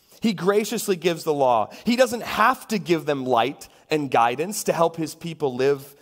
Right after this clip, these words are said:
rightly, but he does. But Daryl Davis, a member in our church, helped me see this point this week.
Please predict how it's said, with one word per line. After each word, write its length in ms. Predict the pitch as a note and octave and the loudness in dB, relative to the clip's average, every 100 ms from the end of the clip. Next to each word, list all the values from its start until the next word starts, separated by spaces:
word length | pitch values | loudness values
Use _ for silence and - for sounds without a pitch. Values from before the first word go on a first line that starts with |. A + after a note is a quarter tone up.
| - _ | -20 _
rightly, 600 | C3+ C#3+ G3 C3 B2+ E3+ - _ | 0 2 2 -2 -6 -6 -14 _
but 140 | G3 | 2
he 120 | G3 | 2
does. 840 | F#3+ G3 A#3 A#2 - - - - _ _ _ _ _ _ _ _ _ _ _ - _ _ _ _ _ _ _ _ - | -2 2 2 0 -6 -18 -20 -20 _ _ _ _ _ _ _ _ _ _ _ -20 _ _ _ _ _ _ _ _ -2
But 280 | G#3+ G#3+ - _ - | -2 -2 -14 _ -14
Daryl 380 | D3+ G#3 A3+ G3 | -2 0 2 2
Davis, 440 | D#3+ F#3+ E3 C3 - | 2 2 -2 -4 -4
a 80 | D#3 | -4
member 380 | D#3 F3+ E3+ | 0 0 0
in 80 | E3 | 0
our 100 | C#3+ | -2
church, 380 | B2+ E3 C#3 - | -2 -2 -2 0
helped 220 | F3 F3 | 0 0
me 120 | E3+ | -2
see 320 | D#3 - F3 F3 | -6 -4 -4 -4
this 180 | D#3 | -4
point 380 | - - D#3+ A#2 | -6 -4 -4 -2
this 220 | C#3 C3+ | -6 -6
week. 320 | B2+ B2+ - | -6 -6 -8